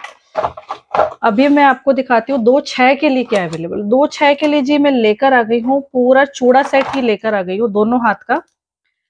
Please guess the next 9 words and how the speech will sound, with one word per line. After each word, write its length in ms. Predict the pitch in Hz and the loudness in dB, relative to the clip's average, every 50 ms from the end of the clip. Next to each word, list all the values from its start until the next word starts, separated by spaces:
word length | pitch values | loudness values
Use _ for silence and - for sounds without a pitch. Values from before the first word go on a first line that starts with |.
| _ _ _ _ _ _ | _ _ _ _ _ _
प्राइस 240 | 262 254 254 269 269 | 0 2 2 2 2
जाएगा 340 | 254 277 262 247 240 254 262 | 4 4 4 4 4 2 2
इस 120 | 277 277 | 0 0
चूड़ा 280 | - - 262 254 240 262 | -4 -4 -2 0 0 0
सेट 280 | 254 - 269 247 240 240 | 0 0 -2 -2 -2 -2
का 120 | - 254 254 - - | -2 -2 -2 -2 -2
only 480 | 233 226 233 233 233 226 247 269 302 320 - _ _ _ _ _ _ _ | -4 -4 -2 -2 -2 -2 -2 -2 -2 -4 -6 _ _ _ _ _ _ _
वन 420 | 208 208 220 226 233 247 254 277 277 | -4 0 2 2 4 4 2 2 0
फिफ्टी, 520 | - - 247 233 - - _ _ 269 233 | -2 0 -2 -2 -2 -4 _ _ -4 -4